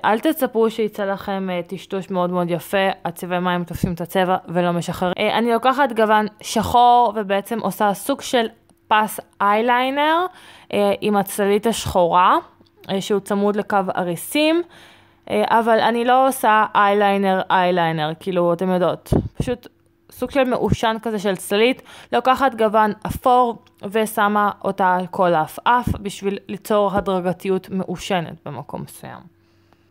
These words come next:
לוקחת עיפרון שחור בקו המים התחתון, לוקחת צלית שחורה, מברשת, קונטור,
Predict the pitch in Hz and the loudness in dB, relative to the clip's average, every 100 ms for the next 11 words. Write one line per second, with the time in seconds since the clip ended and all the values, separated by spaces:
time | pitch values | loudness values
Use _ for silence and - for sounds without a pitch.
0 | _ _ - 277 277 254 247 214 208 202 | _ _ -6 -2 0 -2 -2 0 0 -2
1 | 202 202 185 185 180 185 175 175 170 170 | -4 -2 -2 -2 -4 -2 -2 -2 -2 -4
2 | 170 170 - - 247 254 262 277 277 214 | -8 -10 -8 -2 0 0 0 0 0 -4
3 | - 185 175 175 - 190 180 202 190 190 | -4 -4 -4 -4 -2 0 4 4 2 0
4 | 214 214 220 - 175 - - 214 202 202 | -4 0 -2 -2 -8 -10 -6 -2 0 -2
5 | 196 190 180 | -2 0 0